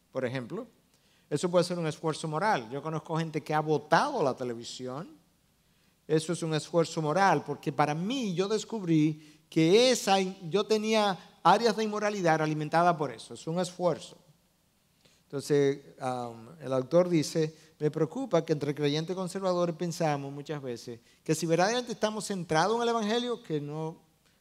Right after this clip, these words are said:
reglas, imperativos y esfuerzo moral, um, no deben estar presentes". Él concluye esa parte diciendo,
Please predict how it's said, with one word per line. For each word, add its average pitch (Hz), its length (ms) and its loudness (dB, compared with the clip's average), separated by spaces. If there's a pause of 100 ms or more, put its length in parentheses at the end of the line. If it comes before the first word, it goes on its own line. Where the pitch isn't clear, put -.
(140)
reglas, 175 380 2
imperativos 147 960 -2
y 127 220 -6
esfuerzo 127 480 -8
moral, 117 440 -8 (460)
um, 110 460 -12 (640)
no 120 240 -16
deben 120 220 -12
estar 120 280 -12
presentes". 175 560 -6 (1300)
Él 127 140 -10
concluye 139 580 -2
esa 131 280 -6
parte 127 420 -2
diciendo, 120 560 -4